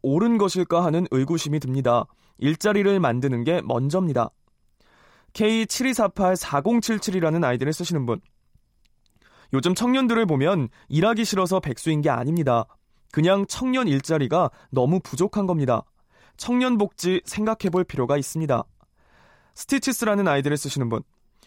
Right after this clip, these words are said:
직장인들은 열심히 일해서 세금 내는데 세금 걷어서 청년 수당이라뇨.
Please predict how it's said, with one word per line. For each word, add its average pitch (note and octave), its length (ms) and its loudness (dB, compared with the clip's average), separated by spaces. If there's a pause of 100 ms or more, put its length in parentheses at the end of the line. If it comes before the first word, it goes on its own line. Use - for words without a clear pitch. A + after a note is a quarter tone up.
(160)
직장인들은 G#3 720 2
열심히 D3+ 460 2
일해서 C#3+ 300 0
세금 A3 260 -2
내는데 C#3 400 0 (320)
세금 C4+ 420 -2
걷어서 F3+ 460 2
청년 A#3+ 400 -2
수당이라뇨. D3+ 760 0